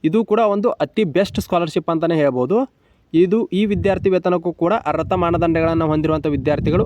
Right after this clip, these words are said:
ಅರ್ಜಿಗಳನ್ನು ಸಲ್ಲಿಸ್ರಿ. ನಾಳೆನೇ ಅರ್ಜಿ ಸಲ್ಲಿಸಲು ಕೊನೆಯ ದಿನ ಆಗಿರ್ತೈತೆ. ಅರ್ಹತಾ ಮಾನದಂಡಗಳನ್ನು ನೋಡುವುದಾದ್ರೆ, ವಿದ್ಯಾರ್ಥಿಗಳು ಭಾರತದಾದ್ಯಂತ ಆಯ್ದ ಕಾಲೇಜುಗಳು, ಸಂಸ್ಥೆಗಳಿಂದ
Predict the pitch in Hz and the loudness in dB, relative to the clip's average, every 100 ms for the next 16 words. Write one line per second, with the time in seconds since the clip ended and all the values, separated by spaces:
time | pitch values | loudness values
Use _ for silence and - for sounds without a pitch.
0 | 143 151 147 156 147 143 - 165 - - | 0 -2 0 0 0 0 0 -2 -2 -4
1 | - 131 - 175 269 - 135 156 170 220 | -2 -2 0 0 -2 -2 -2 -2 0 -2
2 | - 147 160 - 160 156 147 127 143 147 | 0 0 0 0 0 0 0 0 0 0
3 | 147 139 127 120 180 233 - - - - | 0 -2 -2 -4 -4 -6 -8 -18 -18 -8
4 | 143 190 196 190 175 180 170 175 175 175 | -4 -2 -2 0 0 0 0 2 0 0
5 | 170 151 156 151 123 170 269 - - - | 0 2 2 0 -2 -2 -4 -8 -20 -20
6 | - - - 165 156 208 208 190 165 202 | -20 -20 -6 -6 -2 -2 0 0 0 2
7 | 143 156 185 190 185 185 185 220 - 143 | 2 0 0 0 0 0 0 -2 -2 -2
8 | 175 190 - 156 170 165 190 202 156 165 | 0 -2 0 0 2 2 2 0 -2 -2
9 | 175 165 131 123 | -2 0 -2 -2